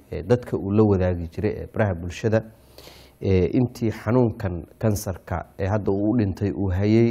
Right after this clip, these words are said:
iyo ka horba. Wuxuu ahaa nin runtii sida ka muuqatay qoraaladiisa iyo ficiladiisaba ku qanacsan qadarka Eebbe, eh, raalli ku ah Ilaahay wixii uu u gartay.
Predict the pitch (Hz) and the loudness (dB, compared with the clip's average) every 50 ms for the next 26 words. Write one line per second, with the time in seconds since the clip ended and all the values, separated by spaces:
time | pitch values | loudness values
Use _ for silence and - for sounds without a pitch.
0 | - - - 98 92 90 85 - - - 98 92 85 87 - - - - _ _ | 0 -4 -6 -4 -4 -4 -6 -6 -6 -4 -2 -2 -4 -4 -8 -12 -16 -16 _ _
1 | _ _ _ _ - - - - - - - _ _ - 113 151 156 127 123 117 | _ _ _ _ -20 -20 -20 -20 -20 -20 -20 _ _ -4 2 4 6 6 6 6
2 | 113 113 120 131 135 131 135 113 - - - - _ _ _ - 113 117 123 120 | 4 4 2 2 2 2 0 -2 -4 -10 -18 -20 _ _ _ -4 0 0 0 0
3 | 113 - - 107 - - 117 107 104 104 - 110 101 101 92 - - 90 - - | 0 -4 -8 -8 -6 -4 -2 -2 -2 -2 0 -2 0 0 -2 -2 -4 -6 -6 -6
4 | 98 - - 92 92 90 92 98 98 92 98 95 92 - - - 104 - - - | -10 -6 -4 -2 -2 0 0 0 0 0 -2 -2 -4 -6 -8 -8 -8 -8 -8 -10
5 | 87 85 85 85 - - - 85 95 104 104 110 110 95 98 87 - - - 92 | -10 -8 -10 -10 -10 -12 -10 -6 -4 -2 0 0 0 0 -2 -6 -6 -6 -8 -6
6 | 87 87 82 - - 156 - - 101 90 82 78 - - - 110 113 117 - - | -6 -6 -8 -4 -2 -4 0 2 0 0 0 -4 -6 -6 -4 -2 -2 -4 -6 -8
7 | - - - - _ - 120 107 98 107 98 - - - - - 95 92 85 104 | -16 -20 -20 -20 _ 0 0 2 2 0 0 -2 -6 -8 -6 -4 -4 -4 -2 -2
8 | 139 139 - - - _ _ _ _ _ _ _ _ _ _ _ _ _ 107 95 | -4 -4 -4 -10 -20 _ _ _ _ _ _ _ _ _ _ _ _ _ -6 -4
9 | 90 87 87 92 107 117 120 120 117 107 98 - - - - 98 98 - - 110 | -4 -4 -2 0 4 4 6 6 4 2 0 0 -2 -2 -2 0 -2 -2 0 2
10 | 120 117 107 104 101 98 101 98 - - 90 - - 92 95 - 101 104 90 92 | 2 2 4 2 2 2 0 -2 -4 -4 -6 -4 -4 -4 -4 -4 -4 -4 -2 -4
11 | 90 - - - 131 139 | -6 -6 -6 -4 -4 -4